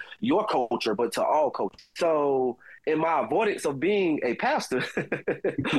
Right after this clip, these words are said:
because of the example that my father had made,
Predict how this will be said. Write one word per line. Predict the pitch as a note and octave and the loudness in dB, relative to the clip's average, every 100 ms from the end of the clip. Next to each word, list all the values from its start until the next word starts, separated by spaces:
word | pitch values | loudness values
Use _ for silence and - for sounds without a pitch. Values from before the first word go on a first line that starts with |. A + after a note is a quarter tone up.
| C3+ | 2
because | D#3+ G#3 F3+ | 2 2 2
of | D#3+ | 2
the | D#3 | 2
example | C#3+ C3 G3 F#3 | 2 2 0 0
that | D3 B2+ | 0 2
my | C3 | 0
father | F3 C#4 C#4+ | 2 0 2
had | D3 C3+ | 2 2
made, | C3+ C3 B2 | 0 0 0